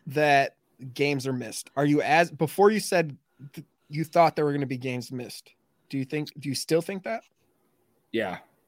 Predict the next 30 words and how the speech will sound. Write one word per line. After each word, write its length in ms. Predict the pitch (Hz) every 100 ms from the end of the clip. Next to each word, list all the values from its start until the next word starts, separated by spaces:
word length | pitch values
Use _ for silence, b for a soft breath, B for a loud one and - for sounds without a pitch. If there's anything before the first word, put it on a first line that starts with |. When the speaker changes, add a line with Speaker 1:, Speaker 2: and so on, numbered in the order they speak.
| _ _ -
Speaker 2:
I, 200 | 139 147 - - _
I 100 | 147
don't, 200 | 160 151 143
I 60 |
think 180 | 147 180
they'll 120 | 151
get 140 | 135 127
a 60 |
full 220 | 110 120 107
season 460 | - 120 110 120
in. 340 | 123 123 120 117
Um, 300 | 107 107 104
I 40 | 107
think 220 | 113 104
they'll 80 | 104
just 220 | 98 - _ 110
bump 260 | - 98 -
things 240 | 101 98
back 320 | - 104 98 101
a 60 |
week 260 | 95 98 -
or 60 |
two. 360 | 101 107 104 107 _ _ _ _ _ -
Um, 600 | 95 95 95 95 95 82 _ _ _
I, 160 | 110 107 -
I 180 | 117 120
envision 380 | 117 117 107 113
this 180 | 107
going, 480 | - 107 104 104 98 110
these 340 | 110 98